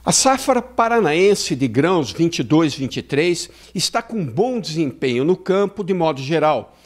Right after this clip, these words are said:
O destaque maior está na produção de soja, com um volume de vinte e dois vírgula três milhões de toneladas. Quanto ao milho,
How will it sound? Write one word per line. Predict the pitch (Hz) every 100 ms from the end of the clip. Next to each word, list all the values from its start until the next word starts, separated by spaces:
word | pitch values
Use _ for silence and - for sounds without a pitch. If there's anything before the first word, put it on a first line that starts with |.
| - _ -
O |
destaque | 127 120 - 139 -
maior | 143 143 147 180 185 - -
está | 190 - 208
na | 175
produção | - 240 247 240 - 165 139
de | 165
soja, | - 175 180 180 190 - - _
com | -
um | 220 233
volume | 196 170 160 220 185 123
de | 143
vinte | 123 233 240
e | 208
dois | 175 202 165
vírgula | 185 208 180 202 175
três | - 165 175 151
milhões | 190 226 170 185 185 131
de | 123
toneladas. | - 131 131 139 147 127 104 - - - - _
Quanto | - 185 160 147
ao | 131
milho, | 147 196 190